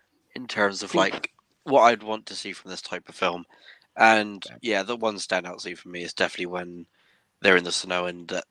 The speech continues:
Speaker 1: the scream. And then that, that
Speaker 2: Mm.
Speaker 1: whole speech as well. That's just, like, that point
Speaker 2: Mm.
Speaker 1: of the film stands out to me so much.
Speaker 2: Uh, I'm gonna move us to the next section, which would be the favourite character moment and line. Um, I'll start with Will's because he did send me them. So I think,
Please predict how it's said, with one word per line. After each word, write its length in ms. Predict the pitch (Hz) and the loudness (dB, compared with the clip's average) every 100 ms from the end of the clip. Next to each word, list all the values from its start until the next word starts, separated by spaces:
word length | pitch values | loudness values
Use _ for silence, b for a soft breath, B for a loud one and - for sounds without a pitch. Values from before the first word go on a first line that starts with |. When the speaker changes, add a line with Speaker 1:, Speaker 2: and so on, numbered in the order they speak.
| - | -12
Speaker 1:
the 100 | - | -8
scream. 680 | - - 90 87 87 85 87 _ _ _ - | -8 -10 -10 -8 -10 -12 -16 _ _ _ -2
And 100 | 92 | 2
then 140 | 92 | 6
that, 160 | 95 90 | 6 6
that 120 | 113 113 | 4 4
Speaker 2:
Mm. 60 | |
Speaker 1:
whole 160 | 117 107 | 4 0
speech 420 | - - 101 - | -6 -8 -8 -8
as 100 | 98 | -10
well. 260 | 87 85 85 | -8 -8 -6
That's 260 | 92 - - | -8 -8 -10
just, 140 | 92 | -10
like, 140 | 92 87 - | -12 -14 0
that 200 | 98 - | 2 2
point 240 | 95 92 87 | -2 -6 -6
Speaker 2:
Mm. 20 | |
Speaker 1:
of 60 | |
the 100 | 87 | -12
film 200 | 85 87 | -12 -10
stands 320 | 87 - 87 87 | -6 -2 0 -2
out 140 | 85 | -6
to 60 | - | -6
me 60 | 87 | -6
so 200 | - 87 | -4 -4
much. 400 | 87 - - - _ _ _ | -6 -6 -8 -10 _ _ _
Speaker 2:
Uh, 260 | 123 120 120 - 139 | 0 0 0 -4 0
I'm 100 | 160 | 0
gonna 140 | 196 | 2
move 180 | 196 180 | 2 0
us 80 | - | 0
to 140 | 170 | 0
the 80 | 165 | 2
next 180 | 160 - | 0 -2
section, 240 | 160 147 | 0 2
which 140 | 135 | 0
would 80 | 131 | 0
be 100 | 127 | -4
the 120 | 127 | -2
favourite 440 | 120 143 135 135 - | -2 0 0 -2 -6
character 400 | 127 127 131 127 | -4 -2 -2 -4
moment 480 | 117 123 117 120 - | -2 -2 -2 -4 -4
and 180 | 113 104 | -4 -2
line. 460 | 104 127 208 254 - b b b b - | 0 0 2 0 -4 b b b b -6
Um, 400 | 123 120 123 - _ _ _ _ _ _ | -2 -2 -6 -12 _ _ _ _ _ _
I'll 120 | 143 | -2
start 340 | 156 - 226 277 | -2 -2 -2 -2
with 140 | 277 | -2
Will's 340 | 175 226 170 120 | 2 4 4 2
because 220 | 131 139 | -2 -2
he 80 | 131 | 0
did 260 | 131 185 | 4 2
send 280 | - 156 131 | 2 0 2
me 100 | 107 | 0
them. 220 | 82 104 | -2 -6
So 240 | 117 113 110 | -6 -4 -4
I 80 | 95 | -4
think, 220 | 113 | -8